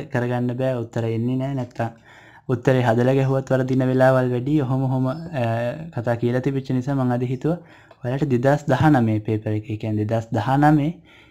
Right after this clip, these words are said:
එම් සී කියූ වල අමාරුම ටික. ඒ කියන්නේ අමාරුම, ඒ අමාරුම සහ ඔයාලා ගොඩක් වෙලාවට වරද්ද ගන්නම එම් සී කියූ විස්ස. එතන ඔතන පේපර් එක ඔයාලා කරන්න ට්‍රයි කරලත් ඇති දෙදහස් දහනමේ පේපර් එකේ.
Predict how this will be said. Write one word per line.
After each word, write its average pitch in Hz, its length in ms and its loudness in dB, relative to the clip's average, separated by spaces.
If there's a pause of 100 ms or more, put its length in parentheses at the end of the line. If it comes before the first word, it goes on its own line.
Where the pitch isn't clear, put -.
(140)
එම් 131 160 4
සී 160 220 4
කියූ 147 200 2
වල 160 220 2
අමාරුම 143 560 6
ටික. 107 300 -2
ඒ 117 160 -6
කියන්නේ 117 320 -4
අමාරුම, 135 600 6 (2000)
ඒ 131 100 -2 (140)
අමාරුම 139 480 8
සහ 151 240 2
ඔයාලා 151 380 8
ගොඩක් 165 280 2
වෙලාවට 165 280 4
වරද්ද 156 400 6
ගන්නම 120 340 4
එම් 127 200 4
සී 131 200 0
කියූ 170 220 0 (500)
විස්ස. - 260 -2 (560)
එතන 135 260 -6
ඔතන 113 220 0 (100)
පේපර් 117 320 0
එක 123 100 0
ඔයාලා 120 360 4
කරන්න 117 280 4
ට්‍රයි 113 220 2
කරලත් 120 200 2
ඇති 123 260 -2
දෙදහස් 120 300 -2
දහනමේ 120 340 0
පේපර් 120 300 0
එකේ. 135 180 -2